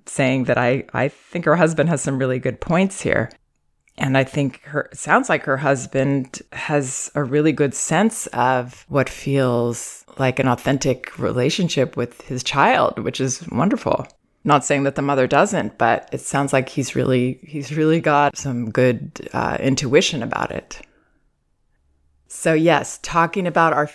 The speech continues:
child's feelings in only what we know, only what we see, for sure. You don't wanna do this. Looks like you're just telling me no to showers today. You're not into this. Sorry, but we gotta do it. But I totally see you're,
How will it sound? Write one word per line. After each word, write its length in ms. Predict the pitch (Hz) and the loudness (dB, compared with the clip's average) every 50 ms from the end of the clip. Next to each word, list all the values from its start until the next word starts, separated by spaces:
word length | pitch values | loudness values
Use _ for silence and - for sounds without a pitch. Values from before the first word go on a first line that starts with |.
| - - | -12 -12
child's 420 | - 160 156 151 151 135 127 - | -4 0 2 2 2 2 -2 -10
feelings 880 | - - - 175 180 190 180 160 151 143 139 139 147 139 127 - - - - - | -12 -4 0 4 4 4 6 4 4 2 2 0 0 -2 -4 -6 -12 -14 -8 -2
in 680 | - 135 131 131 131 127 127 131 127 127 127 - - _ - | 0 2 2 2 2 0 0 -2 -2 -2 -4 -6 -10 _ -4
only 260 | 139 143 139 139 139 | -2 0 0 0 0
what 200 | 131 135 127 - | 2 2 2 2
we 100 | - 139 | 0 -2
know, 380 | 135 131 127 131 131 123 127 131 _ _ _ _ _ _ - | -2 0 0 0 -2 -2 -4 -8 _ _ _ _ _ _ -2
only 300 | 160 160 170 185 180 151 | 0 2 2 2 2 2
what 160 | 165 160 - | 2 0 2
we 100 | 156 156 | 0 -2
see, 500 | 156 - - 147 120 107 113 - - - _ | -4 -4 -4 -4 -2 -2 -4 -6 -8 -14 _
for 160 | - 147 135 | -8 -6 -4
sure. 420 | - - 143 123 - - - - _ _ _ _ _ _ _ _ _ _ _ _ _ _ | -2 2 2 2 2 2 -2 -4 _ _ _ _ _ _ _ _ _ _ _ _ _ _
You 140 | - 131 135 | -6 -4 -2
don't 140 | 143 135 135 | 0 0 0
wanna 160 | 131 127 123 | 0 0 0
do 180 | 117 139 135 | 2 2 2
this. 320 | 131 127 - - - - - | 2 2 -2 -4 -6 -8 -8
Looks 200 | - 131 - - | -8 -8 -2 -2
like 120 | 131 135 | -2 0
you're 100 | 131 131 | 0 -4
just 120 | 127 - - | -4 -4 -6
telling 260 | 156 131 139 143 147 | -4 -2 -2 -2 -2
me 120 | 147 143 | -4 -4
no 320 | 139 135 139 160 165 139 123 | -2 -2 -2 -2 -2 -4 -4
to 160 | - 151 135 | -8 -10 -10
showers 500 | - 160 165 180 170 139 127 127 139 - | -2 2 4 4 4 4 2 -2 -6 -4
today. 480 | - 151 127 120 120 - - 127 - _ _ _ _ _ _ _ _ _ _ _ _ _ _ _ _ _ _ _ - | -2 2 4 4 4 4 2 -2 -6 _ _ _ _ _ _ _ _ _ _ _ _ _ _ _ _ _ _ _ -12
You're 180 | 143 139 139 | -10 -8 -6
not 220 | 143 151 156 160 170 | -4 -2 -2 0 0
into 260 | 180 190 190 208 165 | 0 0 2 2 2
this. 480 | 123 120 113 123 127 - - - _ _ _ _ _ _ _ | 4 4 2 2 2 -2 -6 -20 _ _ _ _ _ _ _
Sorry, 440 | _ - - 156 165 190 175 160 165 | _ -10 -4 -2 2 2 4 2 2
but 160 | 147 151 123 | 2 0 0
we 100 | - 147 | 0 0
gotta 220 | 156 151 151 160 147 | 2 2 2 2 2
do 180 | - 147 120 - | 2 2 2 2
it. 180 | - - - - _ _ _ _ _ _ _ - | 0 -2 -4 -10 _ _ _ _ _ _ _ -2
But 300 | 139 127 123 120 - - - | 0 2 2 2 0 -2 -8
I 100 | - 123 | -8 -8
totally 460 | 120 - - - 147 151 139 139 135 131 | -8 -8 -6 -2 0 0 2 2 0 0
see 400 | 131 - 139 131 117 - - - | 0 -2 -2 0 0 0 -2 -2
you're, 320 | - 120 117 113 - | 0 0 0 0 -2